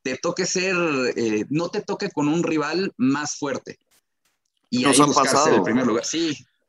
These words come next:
Speaker 2: Nos ha pasado, si no me equivoco, en el Mundial del dos mil dos, cuando fue el gol de Jared Borghetti de cabeza contra Italia, México quedó como primero de grupo. Creo que el, el grupo, si no me equivoco, era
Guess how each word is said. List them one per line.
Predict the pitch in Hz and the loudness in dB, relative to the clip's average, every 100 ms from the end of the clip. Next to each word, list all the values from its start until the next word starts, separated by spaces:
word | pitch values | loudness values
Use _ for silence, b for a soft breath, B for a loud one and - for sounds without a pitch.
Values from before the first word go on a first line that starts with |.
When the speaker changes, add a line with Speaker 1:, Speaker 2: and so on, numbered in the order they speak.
| _ | _
Speaker 2:
Nos | 123 123 | 0 2
ha | 143 | 0
pasado, | 147 147 165 | 0 0 -2
si | 143 139 | -2 -2
no | 151 | -2
me | 185 | -4
equivoco, | - 151 160 156 | -2 0 0 -2
en | 143 | -4
el | 135 | -4
Mundial | 131 131 147 | -4 -4 -4
del | 165 156 | -4 -6
dos | 139 | -8
mil | 143 147 147 | -6 -6 -2
dos, | 143 127 - | -2 -2 -6
cuando | - 120 117 | -8 -6 -8
fue | 104 135 | -4 -2
el | |
gol | 135 139 | 0 0
de | 143 | -2
Jared | 131 127 135 135 | -4 -4 -6 -4
Borghetti | 131 131 131 - | -6 -6 -8 -10
de | 123 | -8
cabeza | 123 123 - 143 | -6 -6 -6 -8
contra | 143 123 120 | -6 -6 -8
Italia, | 110 139 160 - B B _ | 0 4 4 2 B B _
México | 135 143 190 170 147 | 2 2 2 2 4
quedó | 147 151 | 4 4
como | 156 147 135 | 2 0 0
primero | 131 127 139 | 0 2 4
de | 131 | 4
grupo. | 123 160 - 120 | 2 0 0 -4
Creo | 147 143 | -2 -2
que | - | -2
el, | 143 - | -2 -4
el | 120 127 | -8 -4
grupo, | 156 156 160 | -6 -4 -6
si | 147 | -8
no | 135 | -10
me | 151 | -10
equivoco, | 135 135 139 135 | -4 2 2 4
era | 135 | 2